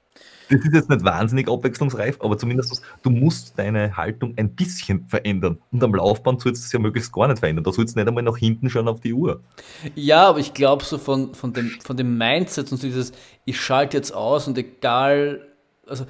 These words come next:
Speaker 2: das, die, die Umgebung ist jetzt nicht was, was mich stimulieren kann, weil das mag in den ersten paar Runden leiwand sein, aber auf einer vierhundert Meter Runde kannst du mir nicht erklären, dass das nicht irgendwie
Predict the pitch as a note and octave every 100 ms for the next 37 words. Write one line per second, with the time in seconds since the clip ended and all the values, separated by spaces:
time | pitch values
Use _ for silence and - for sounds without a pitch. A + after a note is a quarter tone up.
0 | - - - C#3 D3 - - E3 - D#3+
1 | D#3 D3+ F3+ G3 F3 D3 - D#3 F3 -
2 | C3 C#3+ C#3+ D3+ D3 C3+ C#3+ C#3 C3 C#3
3 | D3 D3+ A2 B2+ B2+ - - B2+ B2 -
4 | - C#3+ C#3 C#3+ C#3+ C#3 C3+ C3+ C3+ C3+
5 | C#3 C#3 A#2 B2+ C3+ C3 B2+ B2 B2+ A#2+
6 | C#3 C3+ B2+ - D3 C3 C3 B2+ B2+ B2
7 | B2 C3+ B2+ C3+ A2+ B2+ - A#2 A#2 A#2+
8 | - B2+ - B2 B2 C#3 B2+ B2+